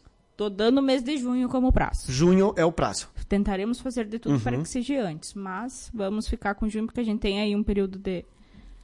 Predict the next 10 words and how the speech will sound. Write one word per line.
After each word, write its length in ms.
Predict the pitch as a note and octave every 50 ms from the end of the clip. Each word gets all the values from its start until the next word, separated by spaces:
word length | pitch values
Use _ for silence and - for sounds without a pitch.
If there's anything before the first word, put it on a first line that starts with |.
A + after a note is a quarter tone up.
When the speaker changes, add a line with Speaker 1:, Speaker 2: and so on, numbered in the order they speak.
| - - _ _ -
Speaker 1:
de 100 | F3+ F3+
bastante 480 | F3+ G3 G3+ - - F#3+ G3 G3 G#3
chuva, 640 | G3 - - - G#3 G3+ G#3+ A#3 B3 A#3 G3+ G3+ F#3+
enfim, 360 | G3+ G3 - - G3+ G#3 G#3+
também, 600 | A3 - G3+ F#3+ F#3 F3 F3+ F#3+ G3+ G#3 G#3 G3 -
eh, 200 | - - - - - _ _
sempre 380 | - - - B3+ D#4+ D#4+ - C4+
atrasa, 440 | B3+ B3+ - - - - D#3+ F3 F#3+
Speaker 2:
Sempre 360 | - - E3 D#3 A#3+ B3+
Speaker 1:
sempre 0 | D3+